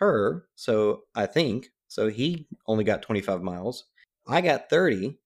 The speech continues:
Will got fifteen. Matt B. Davis hasn't done any toughest.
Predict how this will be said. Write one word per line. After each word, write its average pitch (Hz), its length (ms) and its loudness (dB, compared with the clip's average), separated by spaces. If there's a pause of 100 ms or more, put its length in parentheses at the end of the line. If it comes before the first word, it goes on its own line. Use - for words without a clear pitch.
(280)
Will 175 300 6
got 135 260 0
fifteen. 135 760 0 (440)
Matt 123 300 2
B. 131 140 0
Davis 131 460 2
hasn't 113 280 0
done 113 200 2
any 156 260 2
toughest. - 580 -4